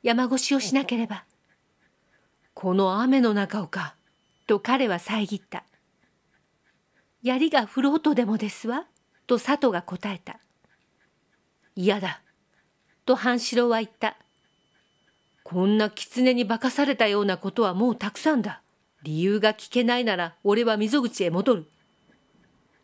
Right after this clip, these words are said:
「訳は申し上げます。初めからそのつもりで参ったのですから。」と佐藤は言った。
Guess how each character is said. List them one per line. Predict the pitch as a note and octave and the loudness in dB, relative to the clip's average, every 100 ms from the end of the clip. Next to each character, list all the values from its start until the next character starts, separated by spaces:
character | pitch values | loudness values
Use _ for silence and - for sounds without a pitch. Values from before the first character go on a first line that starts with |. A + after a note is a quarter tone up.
| _ _ _ - | _ _ _ 0
「訳 | D4+ D4+ B3 | 0 2 0
は | G#3 | 2
申 | A3+ B3+ | 0 0
し | - | 0
上 | C4 | 0
げ | A#3+ | 0
ま | B3 | -2
す。 | B3 - _ _ _ _ _ _ _ _ _ | -6 -14 _ _ _ _ _ _ _ _ _
初 | - G#3+ A#3+ | -4 0 0
め | A#3+ | 0
か | A#3+ | 0
ら | A#3+ | -2
そ | A#3+ B3 | 0 0
の | C4 | 0
つ | C#4 | 2
も | C4+ | 2
り | C4+ | 2
で | C4+ | 0
参 | C#4 D4 | 0 -2
っ | |
た | D4 B3+ | -2 -4
の | F#3 | -4
で | F#3 | -8
す | - | -12
か | - | -12
ら。」 | G3 - _ _ _ _ _ _ - | -12 -14 _ _ _ _ _ _ -4
と | A#3 | -4
佐 | - C4+ | 0 0
藤 | C4 | 0
は | F#3+ | 0
言 | E3 | -4
っ | - | -8
た。 | - | -10